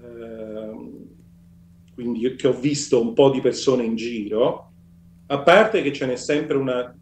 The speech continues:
discreta percentuale con la mascherina, scusate, senza mascherina, ma soprattutto ci sono moltissimi, soprattutto gli uomini,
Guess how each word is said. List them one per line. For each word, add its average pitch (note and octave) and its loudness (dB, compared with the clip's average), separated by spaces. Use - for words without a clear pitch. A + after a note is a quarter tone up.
discreta D#3 -2
percentuale A#2+ -2
con A#2+ -6
la A2+ -6
mascherina, A2 -10
scusate, A2+ 0
senza C3 2
mascherina, G#2+ -8
ma G3+ 0
soprattutto G3+ 2
ci D#3 -6
sono C#3+ 2
moltissimi, E3 -2
soprattutto E3 0
gli B2 0
uomini, C#3 2